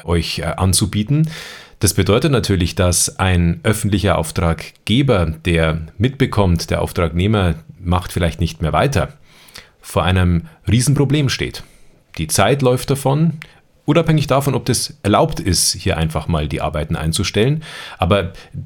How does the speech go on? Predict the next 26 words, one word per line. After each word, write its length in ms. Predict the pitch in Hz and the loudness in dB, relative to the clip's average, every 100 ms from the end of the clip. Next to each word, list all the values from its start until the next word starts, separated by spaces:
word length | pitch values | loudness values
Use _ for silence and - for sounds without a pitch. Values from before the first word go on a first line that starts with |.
| - - | -12 -4
die 80 | 92 | 0
Zeit 240 | 101 127 | 0 2
läuft 220 | 151 147 | 2 2
davon, 320 | 151 151 151 | 0 0 0
die 80 | 123 | 2
Finanzen 600 | 98 95 95 135 160 151 | 2 0 2 2 2 0
laufen 380 | - 120 123 143 | 0 0 2 2
davon, 300 | 143 143 143 | 2 2 0
es 160 | 104 110 | 0 0
wird 160 | 101 | 0
dadurch 260 | 98 85 - | 0 0 -2
teurer. 500 | - 85 101 151 170 - - - - - - | 0 2 4 2 0 -6 -16 -18 -18 -20 -2
Und 520 | 107 107 98 92 - - | 2 4 2 0 -6 -2
ich 160 | - | 0
glaub, 220 | 107 131 | 2 2
dass, 380 | 127 104 - - - _ _ _ | 2 2 0 -4 -12 _ _ _
wenn 140 | 107 123 | 0 2
man 100 | 135 | 2
einfach 240 | 139 165 | 2 2
mal, 160 | 151 139 | 2 2
wie 40 | |
gesagt, 300 | 139 135 139 | 2 0 2
die 80 | 117 | 2
rechtlichen 420 | 139 160 139 139 | 0 0 -2 0
Aspekte 460 | 117 - 131 135 - | -2 -2 -4 -2 -2
ausblendet, 720 | 147 151 90 76 87 160 - | -2 -2 -2 0 0 0 -4